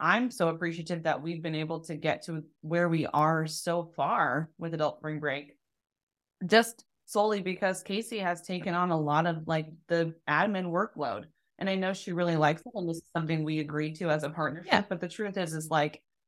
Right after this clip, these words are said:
Speaker 1: there's a lot of give and take in such a really harmonious way. Um, and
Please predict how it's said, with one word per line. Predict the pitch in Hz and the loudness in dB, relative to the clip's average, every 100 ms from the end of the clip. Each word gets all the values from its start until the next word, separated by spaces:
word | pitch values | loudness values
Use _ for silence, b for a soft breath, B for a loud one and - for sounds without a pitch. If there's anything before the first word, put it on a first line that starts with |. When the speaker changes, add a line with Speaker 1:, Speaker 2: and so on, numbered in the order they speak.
| _ - | _ -4
Speaker 1:
there's | 185 | 0
a | 196 | 2
lot | 180 170 160 | 4 6 6
of | 165 165 | 4 0
give | 165 156 | -4 -2
and | 156 | -4
take | 160 147 147 | -4 -6 -6
in | 156 156 | -6 -6
such | 156 151 165 | -2 -4 -4
a | 151 - - | -12 -16 -10
really | 156 156 156 | -2 0 0
harmonious | 156 151 147 143 147 147 | 0 0 0 -2 -4 -4
way. | 131 131 139 214 - _ _ _ - | -4 -2 -2 -4 -8 _ _ _ 2
Um, | 165 156 131 - | 6 6 4 0
and | 165 165 | -2 -2